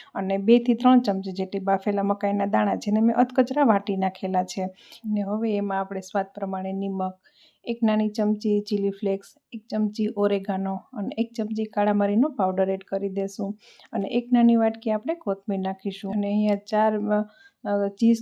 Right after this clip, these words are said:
ક્યુબ છે, એને મેં ખમણી અને લીધેલા છે. અને પચાસ ગ્રામ પનીર, જેને મેં હાથેથી જ એવી રીતે સ્ક્રમ્બલ કરી અને એડ કરેલું છે.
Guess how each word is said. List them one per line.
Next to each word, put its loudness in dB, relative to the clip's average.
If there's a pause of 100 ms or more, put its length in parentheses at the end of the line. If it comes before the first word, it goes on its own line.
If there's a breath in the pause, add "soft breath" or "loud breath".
ક્યુબ 0
છે, -2
એને 0
મેં 4
ખમણી 2
અને 4
લીધેલા 0
છે. -6 (120)
અને -6
પચાસ -4
ગ્રામ 2
પનીર, 0
જેને -2
મેં 0
હાથેથી 0
જ -2
એવી 2
રીતે -2
સ્ક્રમ્બલ -2
કરી 0
અને 2
એડ 0
કરેલું -6
છે. -10